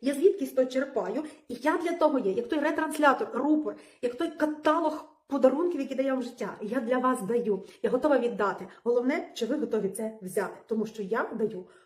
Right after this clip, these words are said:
кожній. І пам'ятайте, що та фраза, яка називається «Лідер дістається тому, хто його дістає», дівчатка, пишіть, дзвоніть, смски, повідомлення, просто дзвінки.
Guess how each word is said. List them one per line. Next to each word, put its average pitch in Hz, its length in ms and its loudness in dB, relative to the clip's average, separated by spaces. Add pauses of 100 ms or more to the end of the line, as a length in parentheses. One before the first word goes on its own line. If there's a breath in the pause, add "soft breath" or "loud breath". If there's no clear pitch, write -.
(120)
кожній. 202 300 4 (220 loud breath)
І 285 80 -6
пам'ятайте, 311 400 -2
що - 140 -8
та 269 100 -6
фраза, 359 300 2
яка 269 160 2
називається 196 480 -2
«Лідер 233 360 0
дістається 233 460 0
тому, 196 220 -2
хто - 160 -8
його 196 160 -2
дістає», 202 520 -6
дівчатка, 202 420 -4
пишіть, - 580 -6
дзвоніть, 214 480 -2 (400 loud breath)
смски, 220 460 -2
повідомлення, 208 840 -2 (220)
просто 269 300 2
дзвінки. 208 400 -4